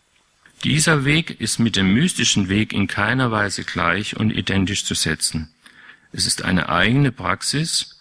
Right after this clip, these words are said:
die darum auch zu einer nur ihr eigenen Erfahrung führt.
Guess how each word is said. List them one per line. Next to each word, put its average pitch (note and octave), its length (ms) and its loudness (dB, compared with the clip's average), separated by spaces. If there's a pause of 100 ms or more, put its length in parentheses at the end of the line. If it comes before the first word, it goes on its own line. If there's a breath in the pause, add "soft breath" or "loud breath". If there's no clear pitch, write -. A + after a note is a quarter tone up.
die F2 60 -4
darum G2+ 480 0
auch F#2+ 260 -4
zu - 300 -6
einer F2 280 2
nur A2 460 2
ihr A#2 380 0
eigenen F#2 500 0
Erfahrung E2 580 -2
führt. - 440 -4